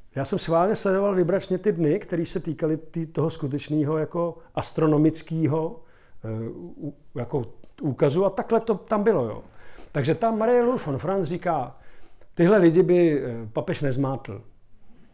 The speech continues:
Oni vědí, kdy je rovnodennost. <laughs> A proto jako slaví ty svátky, ne? Protože jim někdo říká, aby to tak bylo. No a, <clears throat> a žijou v tomhle čase. A ona říká, já jsem jednou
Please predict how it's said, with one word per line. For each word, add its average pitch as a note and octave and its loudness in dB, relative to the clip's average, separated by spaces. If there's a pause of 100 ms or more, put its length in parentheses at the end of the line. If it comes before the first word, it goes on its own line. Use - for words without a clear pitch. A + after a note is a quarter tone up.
(340)
Oni G3+ 6
vědí, D3+ 6
kdy B2+ -2
je B2 0
rovnodennost. C#3 4 (600)
<laughs> - -12
A D3 4
proto G#3 4
jako C#3 0 (380)
slaví C#3+ 2
ty - -4
svátky, A#2+ -6
ne? C3 0
Protože B2 -4
jim A#2+ 0
někdo A#2 -4
říká, A2 -10
aby A#2 -10
to B2+ -10
tak B2 -6
bylo. C3+ -8 (500)
No E3 2
a, - -8 (200)
<clears throat> E3+ 0
a C#3+ -2
žijou B3 0
v - -4
tomhle A3+ 0
čase. - -8 (240)
A C3+ -4
ona C#3 -2
říká, B2+ -8
já C3 -2
jsem B3 -6
jednou B3 -4